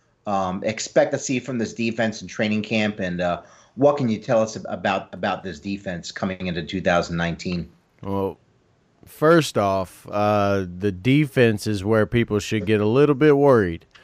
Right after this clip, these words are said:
Speaker 2: Um, I, I know that they brought over Trey Flowers.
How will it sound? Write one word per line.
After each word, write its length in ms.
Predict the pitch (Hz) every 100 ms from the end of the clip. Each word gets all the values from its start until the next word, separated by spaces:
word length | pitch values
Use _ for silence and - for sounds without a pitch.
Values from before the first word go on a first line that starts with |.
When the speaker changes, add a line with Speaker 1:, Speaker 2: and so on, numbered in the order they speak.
| - -
Speaker 2:
Um, 640 | - 98 101 98 95 87 90 _
I, 440 | - 107 90 123 120
I 20 |
know 380 | 120 117 120 131
that 160 | 127 131
they 100 | 123
brought 380 | 120 127 123
over 260 | 123 123 117
Trey 300 | 113 127 123
Flowers. 800 | 117 117 117 117 117 117 113 -